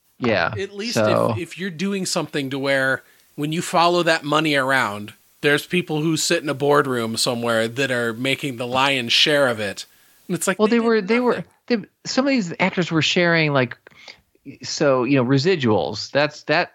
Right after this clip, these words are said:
Speaker 1: whole thing has changed because of streaming. So I can't remember what show it was, but, uh, where, whereas when it was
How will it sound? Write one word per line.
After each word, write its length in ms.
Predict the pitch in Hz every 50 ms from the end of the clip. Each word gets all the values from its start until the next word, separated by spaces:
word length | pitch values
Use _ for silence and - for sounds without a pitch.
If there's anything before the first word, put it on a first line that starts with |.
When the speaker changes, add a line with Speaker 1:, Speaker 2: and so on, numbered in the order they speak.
| _ -
Speaker 1:
whole 220 | - - 156 151
thing 260 | 143 - 156 143 135 127
has 140 | 120 117
changed 400 | - - - 127 123 123 117 117
because 260 | - 110 - 123 101 104
of 60 | -
streaming. 580 | - - 135 120 113 107 90 76 76 107 110 - - - - - - - _ _ -
So 200 | - - 147 127
I 100 | 131 139
can't 180 | - 226 208
remember 200 | 190 175 156 135
what 160 | 127 139 135
show 300 | - - - 139 123 113
it 80 | 104 85
was, 380 | 76 98 98 92 90 113 107 -
but, 360 | - 117 110 104 101 104 - _ _ _ _ _ _ _ - _ _ _ _ _ - _ - - - - -
uh, 160 | - 90 82
where, 400 | 82 123 135 139 135 120 113 104
whereas 500 | 107 120 127 123 123 123 120 120 120 117
when 200 | 113 131 131 131
it 100 | 135 -
was 220 | - 139 131 110